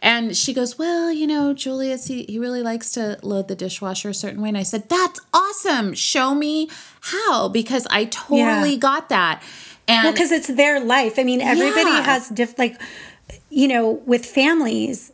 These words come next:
Speaker 2: we all come from different places. And my family
Speaker 1: And
Speaker 2: isn't
Speaker 1: traditions.
Speaker 2: Right, and
Speaker 1: Yeah.
Speaker 2: traditions. And, you know, I, I know that when I got married, same thing. Like, my husband did
Speaker 1: Mm-hmm.
Speaker 2: things different than the way my
Speaker 1: Mm-hmm.
Speaker 2: family did it. And you have
Speaker 1: Right.
Speaker 2: to blend those.
Speaker 1: Yeah.
Speaker 2: And that is a very, very, like,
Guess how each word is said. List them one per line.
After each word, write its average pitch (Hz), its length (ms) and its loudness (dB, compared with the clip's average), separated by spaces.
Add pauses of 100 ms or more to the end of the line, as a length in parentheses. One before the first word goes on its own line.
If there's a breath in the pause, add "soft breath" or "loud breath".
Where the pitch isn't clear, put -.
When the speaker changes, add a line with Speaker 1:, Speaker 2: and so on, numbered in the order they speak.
(120)
Speaker 2:
we 254 240 0
all 254 260 2
come 233 480 0
from 233 280 -2
different 220 480 -4
places. 254 840 -4
And 240 180 4
my 254 180 2
family 254 440 0
Speaker 1:
And 240 120 0
Speaker 2:
isn't 254 200 0
Speaker 1:
traditions. 247 500 2
Speaker 2:
Right, 294 220 4
and 240 160 2
Speaker 1:
Yeah. - 160 4
Speaker 2:
traditions. 254 480 2
And, 233 100 2 (420 loud breath)
you 269 120 4
know, 240 160 2
I, 233 280 2
I 226 40 2
know 226 160 0
that 226 160 0
when 208 140 -2
I 185 100 -2
got 202 160 -2
married, 254 260 0
same 247 180 -4
thing. 339 260 -2
Like, 214 200 -2
my 190 160 0
husband 208 360 2
did 269 100 2
Speaker 1:
Mm-hmm. 160 80 -2
Speaker 2:
things 269 220 2
different 254 440 -2
than 247 200 2
the 262 60 0
way 262 120 4
my 294 160 2
Speaker 1:
Mm-hmm. 226 100 0
Speaker 2:
family 247 240 2
did 214 160 2
it. 208 140 2
And 233 220 4
you 285 80 4
have 311 120 2
Speaker 1:
Right. - 80 -2
Speaker 2:
to 311 80 6
blend 233 460 2
those. 392 360 2
Speaker 1:
Yeah. 175 300 4
Speaker 2:
And 269 120 4
that 339 120 2
is 403 140 2
a 254 40 4
very, 233 480 2
very, 233 360 2
like, - 360 -4